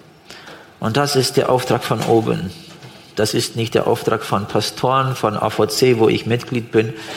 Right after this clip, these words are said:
Nein, das ist der Auftrag von oben. Und egal, wo ich bin,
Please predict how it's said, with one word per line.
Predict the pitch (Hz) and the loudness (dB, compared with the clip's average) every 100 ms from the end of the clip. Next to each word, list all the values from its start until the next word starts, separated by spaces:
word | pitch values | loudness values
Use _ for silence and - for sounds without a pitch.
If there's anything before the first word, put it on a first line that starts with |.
| - - - - - - | -12 -14 -18 -20 -20 -8
Nein, | 123 110 110 101 101 - - - - | -2 2 2 0 -6 -14 -20 -20 -16
das | 202 120 113 | -6 -2 0
ist | 110 | 0
der | 120 | 2
Auftrag | 113 107 113 101 | 0 0 -2 -2
von | 107 | -2
oben. | 101 113 107 | 2 2 2
Und | 101 110 110 120 - | -4 -4 -4 -6 -2
egal, | 120 107 123 135 131 | 0 2 2 2 4
wo | 127 | 4
ich | 131 - | 4 2
bin, | 113 185 | 2 2